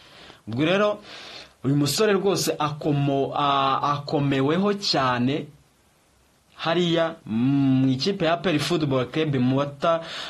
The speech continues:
mu batagomba gusohoka arimo. Nibyo rero birimo kugenda bivuga mu ikipe ya A P R Football Club,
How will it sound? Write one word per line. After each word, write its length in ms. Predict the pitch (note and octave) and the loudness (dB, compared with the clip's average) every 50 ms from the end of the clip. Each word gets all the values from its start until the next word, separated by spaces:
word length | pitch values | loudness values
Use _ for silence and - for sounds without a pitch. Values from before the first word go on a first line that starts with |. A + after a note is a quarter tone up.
| - - | -6 -2
mu 120 | C#3 D3 | 2 2
batagomba 540 | D#3 D#3+ D#3 F3+ G3+ F#3+ F#3 F#3 F3+ F3+ F3 | 2 2 2 0 0 0 0 0 0 0 0
gusohoka 720 | D#3+ C#3 B2+ - - C#3 B2+ B2 A#2 - - D3 D3 D3+ - - - _ _ _ _ _ _ - | 0 -2 -2 -2 -2 -2 -2 -2 -2 -4 -4 -6 -6 -6 -8 -14 -20 _ _ _ _ _ _ -4
arimo. 600 | C3 C3+ C3 C3 D3 D#3 D#3+ D#3+ D3+ C3+ G#2 - - - - - _ _ _ _ _ _ _ _ _ _ _ _ _ _ _ _ _ _ _ - - - - - - - - - - - - - - - | -2 -2 0 2 2 2 2 2 0 0 -2 -4 -8 -14 -20 -20 _ _ _ _ _ _ _ _ _ _ _ _ _ _ _ _ _ _ _ -20 -20 -20 -20 -18 -16 -16 -16 -18 -18 -20 -20 -20 -8 -2
Nibyo 300 | - F#3 F#3+ E3 F3+ G#3+ | 2 2 2 4 4 4
rero 100 | B3 B3+ B3 | 4 4 4
birimo 260 | B3 A#3+ A#3 A#3+ A#3+ | 4 2 2 2 0
kugenda 380 | A#3+ - G3+ D#3+ F3 F3 F3 F#3 | 0 0 2 2 2 2 2 2
bivuga 320 | G#3+ G#3+ G3 D#3+ E3 D#3+ | 0 0 0 0 2 2
mu 80 | D#3 D#3 | 2 2
ikipe 360 | D3+ D3+ - G3+ - - D#3+ | 2 0 0 -2 -2 0 0
ya 80 | E3+ | 0
A 40 | F3+ F3 | 0 0
P 120 | - F#3+ | 0 0
R 80 | F3+ G3+ | 0 0
Football 440 | - - F3+ F#3 E3 D3+ D3 C#3 C3+ | 0 -2 -2 -2 -2 0 0 0 0
Club, 260 | C3+ F3 F3+ F#3 E3+ | 0 0 0 0 0